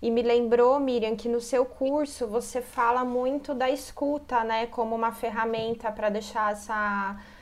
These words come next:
consultoria mais humanizada. Você acredita que vai ser um caminho pros consultores de imagem a trabalhar melhor, é, a arte de escutar, digamos assim?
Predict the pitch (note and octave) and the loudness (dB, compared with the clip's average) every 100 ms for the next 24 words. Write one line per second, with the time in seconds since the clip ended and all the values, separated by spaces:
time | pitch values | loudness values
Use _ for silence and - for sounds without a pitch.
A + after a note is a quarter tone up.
0 | - - A3 G#3 G#3 A#3 G#3+ G#3+ G#3+ G#3 | -20 -6 -6 -6 -4 0 0 0 0 0
1 | G#3+ A3 G#3+ G#3+ A3 G#3+ F#3+ F#3+ G3 F#3+ | -2 -2 -2 -2 -2 0 0 0 -2 -4
2 | G3+ - A3 A3 A3 G#3 G#3+ A3 G#3 G#3 | -6 -4 -2 0 -2 -4 -4 -6 -8 -8
3 | A3 G3+ G3+ - G3 G3+ G3 G3+ A#3 B3 | -4 -2 -2 -4 -8 -6 -4 0 0 0
4 | G#3+ G#3 G3+ G3+ F#3+ G3 - G3 F#3+ F#3 | -2 -4 -10 -8 -10 -10 -8 -8 -6 -8
5 | F#3+ G3+ A#3 A#3 G#3 F#3+ F#3 F#3 F3+ - | -8 -6 -4 -4 -4 -6 -6 -6 -8 -6
6 | G3+ F#3+ F#3+ F#3+ F#3+ F#3 F#3+ F#3 F#3 - | -4 -2 0 0 -2 -4 -4 -4 -6 -12
7 | - - - - F#3 F3+ F3 F3 F3+ - | -20 -20 -20 -8 -4 -2 -2 -2 -6 -12
8 | - F#3 F#3+ G3+ G#3+ G#3 G3+ F#3 F#3 F3+ | -2 2 4 4 2 -2 -6 -4 -4 -6
9 | - - - G3+ G3+ G3 G3 F#3+ F3+ F3 | -8 -6 -2 -2 -2 -4 -6 -8 -6 -6
10 | E3+ F3 - G#3 | -6 -6 -8 -8